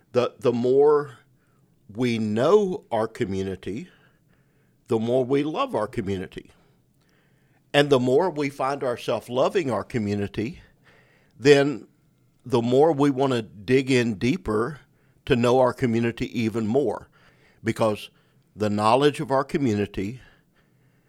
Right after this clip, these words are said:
ha-, has that incredible effect upon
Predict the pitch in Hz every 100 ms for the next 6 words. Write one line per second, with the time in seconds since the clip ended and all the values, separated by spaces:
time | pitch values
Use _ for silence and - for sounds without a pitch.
0 | _ 117 - 127 123 110 127 110 - _
1 | _ _ 120 110 - - 123 131 127 135
2 | 127 - _ _ _ _ - 113 101 -
3 | 143 123 - _ - - _ _ _ _
4 | _ - - 113 110 104